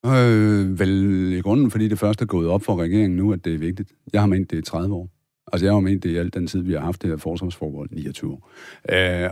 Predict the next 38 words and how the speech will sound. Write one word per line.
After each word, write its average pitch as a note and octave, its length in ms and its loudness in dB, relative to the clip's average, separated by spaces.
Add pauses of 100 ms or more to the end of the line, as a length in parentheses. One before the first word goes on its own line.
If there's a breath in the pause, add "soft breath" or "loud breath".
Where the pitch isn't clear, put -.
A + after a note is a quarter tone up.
og, F2+ 300 -4
og, F2 300 -6
og E2+ 300 -8
har D#2 300 -10
grundlæggende F#2 440 -2
ment, F#2 220 -2
at F2+ 80 -4
det E2 100 -8
skulle, D2+ 380 -10
øh, D2+ 280 -10
skulle, D#2 500 -8
skulle D#2+ 220 -6
fjernes. F#2+ 360 -4
Jeg F2 100 0
har F2+ 60 0
lyttet F2+ 240 0
som F2+ 160 0
sådan F2 220 0
en, E2+ 220 -4
en D2+ 220 -8
version E2+ 460 -2
af D#2 220 -6
Cato E2+ 340 -4
den D#2+ 120 -6
Ældre. F2+ 280 -4
Det F2+ 120 -6
var D#2+ 60 -4
ham, E2 140 -4
der E2 80 -8
sagde, E2+ 260 -6
"I E2 40 -6
øvrigt E2+ 240 -6
mener, D#2 260 -6
at - 60 -12
Karthago E2 380 -6
bør E2 140 -6
ødelægges." E2 500 -4 (420 soft breath)
Øh, E2+ 180 0